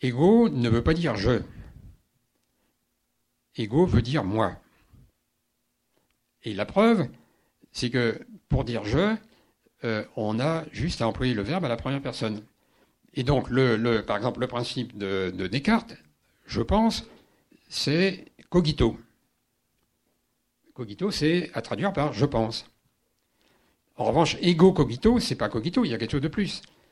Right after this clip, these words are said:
Il y a ajouté ego. Et donc, il faut faire la différence entre cogito, c'est-à-dire je pense, et ego cogito,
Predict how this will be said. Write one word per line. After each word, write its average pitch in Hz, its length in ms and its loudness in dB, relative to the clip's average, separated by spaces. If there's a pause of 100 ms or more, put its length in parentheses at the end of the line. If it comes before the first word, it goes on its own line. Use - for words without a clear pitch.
(200)
Il 240 100 -12
y 113 60 -2
a 180 220 0 (400)
ajouté 117 420 -4
ego. 131 300 0 (160)
Et 107 60 -10
donc, 120 280 -2
il 143 100 -6
faut 110 440 2
faire 131 140 -4
la 131 100 -2
différence 139 500 -4
entre 104 200 -4
cogito, 156 600 2 (540)
c'est-à-dire 92 460 -8
je 117 120 -6
pense, 247 500 -2 (1080)
et 147 360 4
ego 208 360 8
cogito, 214 580 0